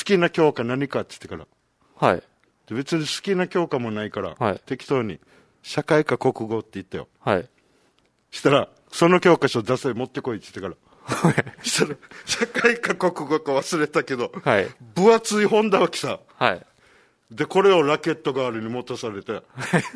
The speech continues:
Speaker 1: で、二階の、なんていうの、この教室じゃない、この部屋がある、あるわけさ。部屋の中で卓球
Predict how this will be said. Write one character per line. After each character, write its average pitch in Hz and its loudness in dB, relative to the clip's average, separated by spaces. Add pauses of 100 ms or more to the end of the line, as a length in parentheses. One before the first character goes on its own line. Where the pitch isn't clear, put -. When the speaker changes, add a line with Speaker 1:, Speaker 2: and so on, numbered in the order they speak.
(960)
Speaker 1:
で、 160 4 (600)
二 190 -2
階 214 2
の、 208 0 (560)
な 139 -2
ん 175 -2
て - -4
い 123 0
う - -4
の、 107 -4
こ 123 -8
の 113 -6
教 151 0
室 - -14
じ 127 -4
ゃ 123 -4
な 107 -6
い、 - -12
こ 135 -8
の 110 -8 (480)
部 147 0
屋 151 4
が 131 0
あ 151 4
る、 156 0
あ 160 4
る 165 2
わ 143 2
け - -14
さ。 - -10 (260)
部 156 2
屋 180 8
の 160 4
中 165 0
で 117 -4
卓 139 -10
球 123 -8